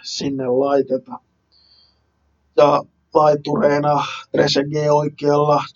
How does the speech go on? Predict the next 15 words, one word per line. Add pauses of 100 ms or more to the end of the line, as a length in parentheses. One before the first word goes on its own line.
Jack
vasemmalla, (440)
se (300)
samatta (100)
lienee
kärjessä. (800)
Penkille (720)
haluaisin (720)
nähdä (1120)
myös (100)
jotain (340)
uutta (100)
ja
jotain
tuoretta.